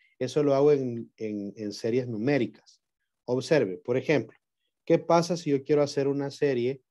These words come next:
Yo tengo esto, uno, dos,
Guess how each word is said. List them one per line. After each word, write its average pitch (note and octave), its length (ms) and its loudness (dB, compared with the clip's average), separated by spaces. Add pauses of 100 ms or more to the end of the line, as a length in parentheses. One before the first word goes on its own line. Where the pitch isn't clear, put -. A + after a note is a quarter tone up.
(680)
Yo A#2+ 180 -6
tengo B2 320 2
esto, A#2+ 520 0
uno, A#2 300 -4
dos, B2 500 -2